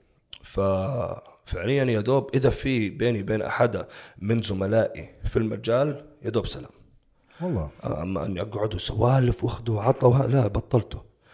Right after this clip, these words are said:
Speaker 2: مم.
Speaker 1: مش لأنهم هم عاطلين، بس لأنه ما بتعرف مين العاطل مين مش عاطل.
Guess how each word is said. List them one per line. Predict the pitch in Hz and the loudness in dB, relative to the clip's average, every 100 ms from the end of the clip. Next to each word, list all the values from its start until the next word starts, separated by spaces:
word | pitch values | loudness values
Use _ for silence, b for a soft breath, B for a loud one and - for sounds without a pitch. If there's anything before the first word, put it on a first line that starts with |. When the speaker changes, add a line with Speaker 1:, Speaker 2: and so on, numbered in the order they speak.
| 92 | -4
Speaker 2:
مم. | 90 | 4
Speaker 1:
مش | 165 | 6
لأنهم | 160 151 | 6 6
هم | 123 107 | 6 4
عاطلين، | 95 90 92 87 - - _ _ b b b b | 0 -2 -6 -6 -10 -20 _ _ b b b b
بس | - - | 2 4
لأنه | 147 208 | 6 4
ما | 320 | 2
بتعرف | - - 117 110 | 0 2 2 2
مين | 104 | -4
العاطل | 92 82 - 87 | -6 -8 -10 -10
مين | 90 85 | -10 -10
مش | - | -12
عاطل. | - 101 - | -10 -12 -12